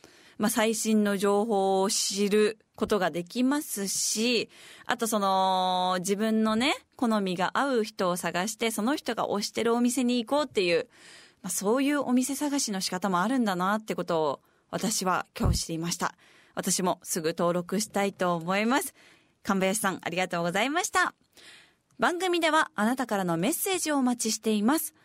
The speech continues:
就活で悩んでいることや、就活やインターンシップについての疑問や質問など、その他私に聞きたいことなど何でもオッケーです。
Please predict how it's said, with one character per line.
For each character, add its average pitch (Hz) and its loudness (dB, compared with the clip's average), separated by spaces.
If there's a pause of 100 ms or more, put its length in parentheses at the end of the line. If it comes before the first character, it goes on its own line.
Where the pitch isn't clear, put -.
(380)
就 370 0
活 349 -4
で 311 0
悩 294 2
ん 277 2
で 233 2
い 196 0
る 185 0
こ 196 -6
と 196 -2
や、 185 0 (240)
就 302 -2
活 294 -2
や 240 2 (200)
イ 220 4
ン 240 2
タ 247 0
ー 247 2
ン 247 2
シ 254 -2
ッ 240 -4
プ 202 -4
に 180 -2
つ 202 -4
い 208 0
て - -4
の 220 0
疑 185 -2
問 320 2
や 311 0
質 - -4
問 240 2
な 233 2
ど、 196 -2 (560)
そ 294 -2
の 392 2
他 302 -2 (120)
私 208 -4
に 196 -2
聞 - -20
き - -14
た 240 0
い 240 -4
こ 240 -2
と 226 -2
な 190 0
ど 170 0
何 320 0
で 359 0
も 330 0
オ 294 2
ッ 277 -4
ケ 220 2
ー - 0
で 269 0
す。 - -10